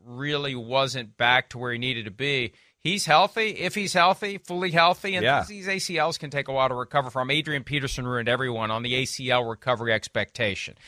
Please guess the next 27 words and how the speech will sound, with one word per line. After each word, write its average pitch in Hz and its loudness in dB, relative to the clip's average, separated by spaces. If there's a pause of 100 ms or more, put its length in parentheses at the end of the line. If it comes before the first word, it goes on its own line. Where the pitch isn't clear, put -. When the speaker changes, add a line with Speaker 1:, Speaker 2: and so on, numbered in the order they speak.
(240)
Speaker 1:
That's 170 6 (260)
a 139 6
rarity. 120 6 (220)
Usually 175 4
it 156 0
takes 151 2
some 139 -4
time 131 2
to 120 -4
get 117 -2
back 127 4
to 127 -6
what 120 0
you 120 -4
were 117 4
and 117 -6
to 107 -8
build 117 0
on 95 -2
it. 78 -12
But 107 -6
if 104 -8
J 147 2
K 135 -2
Dobbins 123 2
is 98 -12
healthy, 131 0